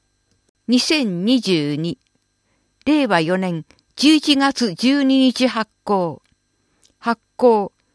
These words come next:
府中市議会。郵便番号一八三八七ゼロ三。府中市宮西町二の二十四。電話番号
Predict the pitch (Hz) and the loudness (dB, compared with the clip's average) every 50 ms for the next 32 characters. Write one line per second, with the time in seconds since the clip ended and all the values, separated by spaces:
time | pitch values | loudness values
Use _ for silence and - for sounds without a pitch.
0 | _ _ - - - - 302 311 311 302 285 - 269 262 240 269 254 - - - | _ _ -10 -8 -2 0 0 2 2 0 0 -2 -2 0 0 0 -2 -2 -4 -8
1 | 156 117 - - _ _ _ _ _ _ _ _ _ _ _ _ _ _ _ _ | -8 -8 -8 -12 _ _ _ _ _ _ _ _ _ _ _ _ _ _ _ _
2 | _ _ _ 233 277 320 320 294 294 294 285 269 247 277 254 233 202 170 151 147 | _ _ _ 0 0 0 2 0 0 0 0 0 -2 -2 -4 -4 -4 -4 -4 -6
3 | 139 107 - - _ _ _ _ _ _ _ - - - 285 294 285 - 277 - | -6 -8 -10 -14 _ _ _ _ _ _ _ -4 -2 -2 -2 -2 -2 -4 -6 -6
4 | - - - - 202 175 160 151 - _ _ _ _ _ _ - 262 262 - 311 | -6 -6 -6 -6 -6 -6 -6 -8 -10 _ _ _ _ _ _ -8 -6 -4 -2 0
5 | 302 311 302 269 233 202 175 - 190 190 214 220 214 - - 208 175 156 160 180 | 2 2 2 2 0 -2 -2 -2 -2 0 0 -2 -4 -6 -6 -8 -6 -8 -10 -14
6 | - _ _ _ _ _ _ _ _ _ _ _ _ _ _ _ _ - - - | -18 _ _ _ _ _ _ _ _ _ _ _ _ _ _ _ _ -10 -8 -2
7 | - - 330 294 247 - - 208 190 - _ - 196 247 269 277 269 262 277 254 | 0 2 2 2 0 -2 -4 -6 -8 -8 _ -2 0 2 2 2 2 2 2 0
8 | - - - - 190 175 165 143 - - _ _ _ _ _ _ _ - 302 330 | -2 -4 -4 -2 0 0 0 -2 -6 -10 _ _ _ _ _ _ _ -2 0 0
9 | 277 247 190 175 180 220 262 240 - - 175 156 151 147 151 156 180 175 156 151 | 0 0 -2 -2 0 0 0 0 0 -2 -2 -2 -2 -4 -6 -6 -8 -8 -10 -12
10 | - _ _ _ _ _ _ _ _ _ _ _ _ _ _ _ _ _ - 277 | -16 _ _ _ _ _ _ _ _ _ _ _ _ _ _ _ _ _ -6 -4
11 | 294 294 285 302 285 269 - 269 262 240 220 190 170 156 156 147 123 - | -2 -2 0 0 -2 0 0 -2 -2 -2 -4 -6 -6 -8 -10 -10 -12 -16